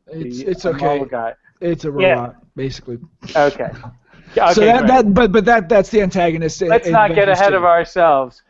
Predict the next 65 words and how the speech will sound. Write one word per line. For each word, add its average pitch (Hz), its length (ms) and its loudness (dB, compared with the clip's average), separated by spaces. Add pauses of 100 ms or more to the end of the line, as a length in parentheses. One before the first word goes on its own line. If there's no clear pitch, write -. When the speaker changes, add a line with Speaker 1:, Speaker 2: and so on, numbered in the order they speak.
(140)
Speaker 1:
Right, 180 220 2
Speaker 2:
Um, 175 80 -6
Speaker 1:
right. 156 300 -12
Speaker 3:
You 247 160 -2
can, 294 100 4
wait, 277 140 2
you 226 160 0
can 269 160 -2
think 294 160 -4
of 254 80 -2
Ultron 233 500 2
as, 185 100 -6
like, 180 180 -2
the 185 80 -6
ultimate 185 420 -6
Terminator. 139 540 -12 (280)
There 156 120 -10
you 156 40 -2
Speaker 2:
So, 240 80 4
Speaker 3:
go. 233 80 2
Speaker 1:
Yeah. - 140 -6
Speaker 2:
but, 254 100 -12 (160)
but, 233 200 -8
so, 262 100 -6
wait, 240 180 0
we 208 80 -8
got, 233 240 -2
but, 226 220 0
but 233 100 2
we 214 80 -6
got 240 260 0
Ultron, 240 540 0
who's 208 220 -8
like 220 220 0
a 208 40 -2
Titan 240 840 -8
robot, 240 480 -2
and 208 120 -16
then 208 100 -12
we 208 80 -12
got 208 280 -4 (120)
Thanos, 220 580 -4
who's 202 200 -14
like 214 220 0
a 220 40 -4
Titan. 220 340 -2
Speaker 1:
<clears throat> 208 60 -16
Speaker 2:
Like, 208 160 -4
I, 196 200 -4 (200)
there's 214 160 -10
way 240 260 2
too 233 140 -10
many 208 140 -6
bad 208 140 0
guys. 185 120 0 (480)
That's 269 320 -2
something 285 400 -2
I 247 60 0
wanted 226 340 -4
to 190 80 -16
talk 202 300 -6
about 180 240 -4
in 147 140 -16
this 208 240 -12
movie. 135 400 -16